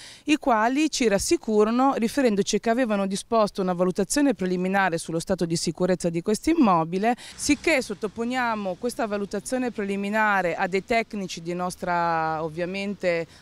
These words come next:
alcuni sono genitori, eh, che hanno i bimbi ovviamente anche in questa scuola, come anche ad un professionista di Milano, i quali in realtà ci danno un quadro della situazione purtroppo molto più critico ed allarmante.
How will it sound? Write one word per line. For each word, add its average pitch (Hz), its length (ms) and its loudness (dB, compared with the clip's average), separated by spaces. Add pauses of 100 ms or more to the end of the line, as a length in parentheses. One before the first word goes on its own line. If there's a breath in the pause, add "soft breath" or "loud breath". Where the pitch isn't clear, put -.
alcuni 233 600 2
sono 180 480 -2
genitori, 185 520 0
eh, 170 180 0 (100)
che - 120 -4
hanno 170 180 2
i 170 40 -2
bimbi 190 340 -2
ovviamente 175 440 -4
anche 170 200 -4
in 175 60 -10
questa 226 280 -2
scuola, 269 460 0
come 196 300 -4
anche 190 180 -4
ad 170 80 -4
un 175 120 0
professionista 175 720 -6
di 156 120 -4
Milano, 165 580 2 (460 loud breath)
i 339 120 4
quali 262 560 0
in 220 80 4
realtà 233 480 2
ci 240 380 -2
danno 214 380 2
un 220 100 -2
quadro 185 460 2
della 190 160 0
situazione 208 800 0
purtroppo 180 600 -2
molto 185 400 -2
più 185 180 -8
critico 180 500 -2
ed 165 100 -4
allarmante. 151 880 -2